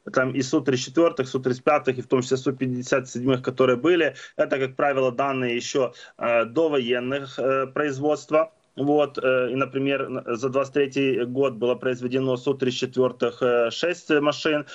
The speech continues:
Су тридцать пятых — десять машин, Су пятьдесят седьмых — э, четыре машины. Но, э, это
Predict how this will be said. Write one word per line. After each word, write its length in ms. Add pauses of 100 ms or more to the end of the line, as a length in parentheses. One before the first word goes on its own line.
Су 180
тридцать 300
пятых — 360
десять 380
машин, 420 (200)
Су 160
пятьдесят 480
седьмых — 440
э, 220
четыре 320
машины. 360
Но, 260 (280)
э, 80
это 760